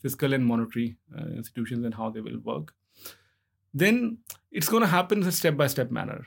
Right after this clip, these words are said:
People have, will first trust you to, uh, uh, with one year, two year money. They'll not immediately start giving you thirty-year money, you know, because you don't know where the India is, where India is going in thirty years. Slowly you will build trust, and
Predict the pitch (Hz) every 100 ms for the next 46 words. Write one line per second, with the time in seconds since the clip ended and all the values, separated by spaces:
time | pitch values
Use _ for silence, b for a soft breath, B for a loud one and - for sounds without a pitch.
0 | - 160 208 190 185 185 156 180 - 170
1 | 170 165 170 156 165 123 127 123 117 -
2 | - 131 131 139 127 127 127 127 - 139
3 | 135 - 147 135 139 135 123 127 127 123
4 | 117 110 110 - _ 143 139 156 156 -
5 | 151 151 156 160 156 147 139 135 135 139
6 | 135 123 117 117 113 113 92 - - 147
7 | 165 151 - 127 123 b b b b _
8 | - - 220 208 196 175 160 160 156 147
9 | 151 147 147 160 151 147 135 139 135 123
10 | 120 117 120 - 120 - b b b b
11 | - 226 240 240 220 170 165 160 147 151
12 | - - _ - 143 143 139